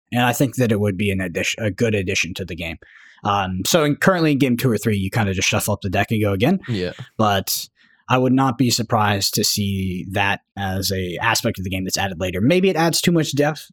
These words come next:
Speaker 1: to the initial player, but I would argue that the beginning player is, you know, they don't really care about sideboarding anyway. So,
Speaker 2: Do you know what's
Speaker 1: yeah, I
Speaker 2: actually interesting about that is for the
Speaker 1: Oh, yeah?
Speaker 2: first, like, two to three weeks at my locals, at just my locals,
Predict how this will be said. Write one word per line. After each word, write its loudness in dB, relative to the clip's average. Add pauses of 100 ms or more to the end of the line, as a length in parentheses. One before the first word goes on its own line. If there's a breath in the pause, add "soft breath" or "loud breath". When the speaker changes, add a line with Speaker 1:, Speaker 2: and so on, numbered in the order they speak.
Speaker 1:
to -6
the 2
initial 0
player, 0
but -2
I -2
would -2
argue -6
that -10
the -8 (480 loud breath)
beginning 0
player 0
is, -2 (440)
you -4
know, -8 (120)
they -2
don't -4
really -4
care -2
about -6 (320)
sideboarding 0
anyway. -4
So, 2
Speaker 2:
Do 6
you 4
know 4
what's 0
Speaker 1:
yeah, 2
I 6
Speaker 2:
actually -2
interesting -2
about -6
that -4
is -4
for -6
the 0
Speaker 1:
Oh, 0
yeah? 0
Speaker 2:
first, 2
like, 0
two -2
to -14
three -2
weeks 0
at 0
my 2
locals, 0 (100)
at -2
just 2
my 6
locals, 2